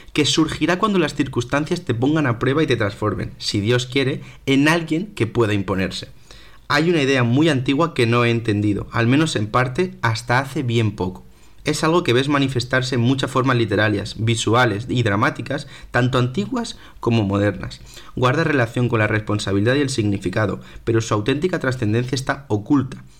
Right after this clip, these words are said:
exactamente igual que la sabiduría que pueden aportar los sueños que tienden a ocultarse. Se entreverá con el mito laberíntico del héroe, el que pronuncia palabras mágicas,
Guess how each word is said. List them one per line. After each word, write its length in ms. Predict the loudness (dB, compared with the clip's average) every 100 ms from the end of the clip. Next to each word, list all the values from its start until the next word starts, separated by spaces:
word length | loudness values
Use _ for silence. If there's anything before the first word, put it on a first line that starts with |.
| -8
exactamente 720 | -6 -2 -4 0 0 0 0
igual 320 | 0 2 0
que 100 | 0
la 100 | -2
sabiduría 540 | 0 0 0 2 0 0
que 100 | 0
pueden 220 | 2 2
aportar 360 | 2 0 0 0
los 140 | 0
sueños 320 | 0 0 -2
que 180 | -4 -4
tienden 400 | 0 0 0 -4 -12 -18 -20 -20 -20 -20 -6
a 100 | -2
ocultarse. 580 | 0 -2 -2 -4 -6 -10 -16 -20 -20 -20 -20 -20 -20 -20 -20 -20 -18 -16 -18 -20 -8
Se 160 | 0
entreverá 680 | 0 2 2 4 2 0 -6 -12 -20 -20 -20 -4
con 200 | 0 2
el 140 | 4
mito 260 | 4 4 4
laberíntico 640 | 2 2 2 0 -2 0
del 140 | 2 2
héroe, 300 | 0 -4 -12 -18 -6
el 200 | -2 0
que 100 | 0
pronuncia 460 | 0 2 2 0 0
palabras 400 | 2 2 2 0
mágicas, 580 | -2 -2 -8 -12 -12